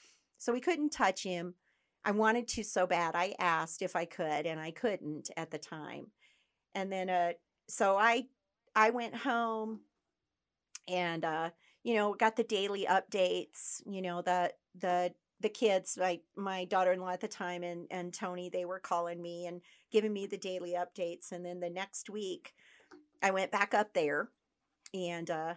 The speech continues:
I was able to see him again, and, uh, <laughs> they, they let me put my hand in there and touch him.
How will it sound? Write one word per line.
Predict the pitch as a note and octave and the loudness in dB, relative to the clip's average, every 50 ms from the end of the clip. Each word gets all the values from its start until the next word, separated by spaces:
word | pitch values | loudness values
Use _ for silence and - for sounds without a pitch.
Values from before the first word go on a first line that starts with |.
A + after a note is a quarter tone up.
| _ _ - | _ _ -2
I | F3+ F3+ | -2 0
was | F3 F#3 F3 G#3+ | 0 0 -2 -2
able | F#3 C3+ - G3+ | -2 -2 -4 -6
to | - A3 | -8 -8
see | G#3 - - - A#3 A3+ | -8 -8 -10 -8 -6 -2
him | G#3 E3+ E3 E3+ E3+ F#3 G#3+ A#3 - - | -2 -2 0 -2 -4 -4 -6 -10 -10 -12
again, | F3 D#3+ F3+ E3+ E3+ D#3+ D#3+ E3+ G3 B3+ F4 - _ _ _ _ _ _ _ _ _ - | -12 -10 -10 -10 -10 -8 -8 -6 -6 -6 -8 -8 _ _ _ _ _ _ _ _ _ -10
and, | F#3+ F#3 F3+ F3+ F3+ F3+ F3+ F3 - | -8 -6 -6 -4 -4 -6 -6 -6 -6
uh, | F3 E3+ E3+ E3+ F3 F3+ - _ _ | -4 -4 -4 -4 -6 -8 -10 _ _
<laughs> | _ _ _ - | _ _ _ -10
they, | - A#3+ B3 A3+ G3+ G#3 - _ _ - - _ _ _ | -6 -2 0 0 0 0 -4 _ _ -20 -20 _ _ _
they | - B3+ A#3+ | -6 -4 0
let | A#3 A#3 B3+ - | 2 2 2 2
me | - C4 | 0 -4
put | C4 - - D4 C#4 - | -4 -4 -4 -4 -4 -4
my | B3+ A#3 A#3 | -4 -8 -8
hand | A3 G#3 B3+ B3+ B3+ B3+ B3+ A#3+ A3 | -8 -6 -4 -4 -4 -2 -4 -4 -6
in | G#3 F#3+ F3 E3+ | -6 -6 -6 -6
there | E3 D#3+ E3 E3 E3 E3 F3+ G#3 _ _ _ _ _ _ _ _ _ - | -8 -8 -8 -10 -10 -10 -12 -12 _ _ _ _ _ _ _ _ _ -12
and | F#3+ F#3+ F#3+ | -12 -12 -10
touch | - - D#4 - - - - | -8 -6 -6 -6 -6 -6 -6
him. | F#3 E3 C#3 C#3+ E3 F#3 | -6 -6 -6 -8 -12 -16